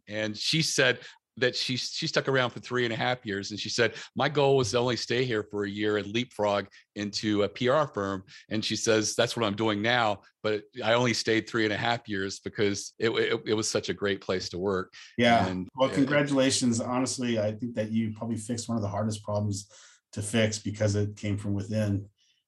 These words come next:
Speaker 2: And,
Speaker 1: And
Speaker 2: uh,
Speaker 1: I, I couldn't help myself.
Speaker 2: Yeah.
Speaker 1: Even after she told me this, I could, I would still cringe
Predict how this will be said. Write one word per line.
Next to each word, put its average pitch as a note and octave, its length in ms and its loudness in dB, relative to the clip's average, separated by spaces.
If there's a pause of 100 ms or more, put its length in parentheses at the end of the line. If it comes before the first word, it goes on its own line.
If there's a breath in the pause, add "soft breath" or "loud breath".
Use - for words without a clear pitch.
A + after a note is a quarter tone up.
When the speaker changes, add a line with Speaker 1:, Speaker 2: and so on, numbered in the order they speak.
(140)
Speaker 2:
And, G2+ 300 4
Speaker 1:
And B2 140 4
Speaker 2:
uh, C3 180 4
Speaker 1:
I, B2 60 2
I C3+ 40 4
couldn't C#3+ 280 2
help A#2 260 2
myself. F#2+ 480 -4
Speaker 2:
Yeah. A#2 120 4
Speaker 1:
Even C3 200 2
after B2+ 380 2
she A2 160 -4
told A#2 260 0
me B2 80 -2
this, C3 320 -2 (380 soft breath)
I C3 80 -6 (240)
could, A#2+ 320 0
I B2 80 4
would B2 160 4
still C3+ 520 2 (220 soft breath)
cringe C3 680 0